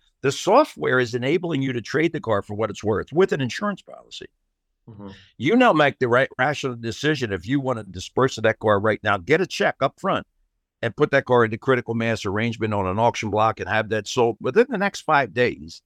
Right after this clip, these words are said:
Speaker 1: You see what I'm saying, Dave? What could possibly more, be more efficient than that? It's physically impossible. We're actually at a point where you're gonna be able to ask Siri, "Siri, um, what's my car worth? Good afternoon.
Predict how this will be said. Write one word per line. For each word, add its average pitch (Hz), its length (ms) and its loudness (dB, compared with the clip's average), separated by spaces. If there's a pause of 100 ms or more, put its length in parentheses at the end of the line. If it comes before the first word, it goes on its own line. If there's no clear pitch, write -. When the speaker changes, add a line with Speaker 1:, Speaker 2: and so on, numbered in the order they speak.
(600)
Speaker 1:
You 113 80 -6
see 113 140 -4
what 190 80 2
I'm 180 80 -6
saying, 175 200 2
Dave? 170 180 0
What 175 240 0
could 170 180 0
possibly 110 640 -4
more, 120 320 -2
be 123 120 -2
more 113 200 2
efficient 110 400 -6
than 76 140 -8
that? 62 160 -14 (400)
It's 120 100 0
physically 117 460 2
impossible. 85 580 -2 (300)
We're 269 180 6
actually 170 460 2
at 135 100 4
a 123 80 -2 (100)
point 233 300 2 (200)
where 127 140 2
you're 156 220 4
gonna 240 180 4
be 151 180 -2
able 139 120 2
to 131 180 0
ask 127 200 0
Siri, 170 340 -2
"Siri, 151 560 0 (440)
um, 131 260 0
what's 185 260 0
my 170 140 4
car 202 320 0
worth? 92 340 -4
Good 147 160 -2
afternoon. 165 560 -2